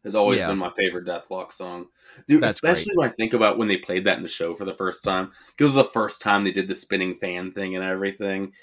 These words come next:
Speaker 1: It was so cool. I, I
Speaker 2: Also,
Speaker 1: love that song.
Speaker 2: also the Duncan Hills coffee jingle I go back to
Speaker 1: Yeah.
Speaker 2: a lot. It's just so much fun of, like, somehow they make, like, Starbucks brutal.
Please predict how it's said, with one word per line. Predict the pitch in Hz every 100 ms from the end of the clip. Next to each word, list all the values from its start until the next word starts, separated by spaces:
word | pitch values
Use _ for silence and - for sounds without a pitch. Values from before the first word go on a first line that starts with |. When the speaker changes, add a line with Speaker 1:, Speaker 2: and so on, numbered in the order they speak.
| _ -
Speaker 1:
It |
was | 110 87
so | 101 90
cool. | - 90 87 -
I, | 104 110 73 139
I | 127
Speaker 2:
Also, | 101
Speaker 1:
love | 90
that | 85 87
song. | - 85 87 - _ _ _ -
Speaker 2:
also | 254 269 269
the | 202
Duncan | 160 147 165
Hills | 143 151 143
coffee | - 104 113 127
jingle | 120 117 123 127
I | 123
go | 120 123
back | 120 117 123
to | 165
Speaker 1:
Yeah. | 135
Speaker 2:
a | 127
lot. | 131 135 147
It's | 202 -
just | 240 -
so | 180
much | 160 147 -
fun | - 131 135
of, | 143 147
like, | 165
somehow | - 185 185 175 180 180
they | 165
make, | 143 117 127 139
like, | 127
Starbucks | - 120 110 104 117 113 -
brutal. | 104 104 113 135 127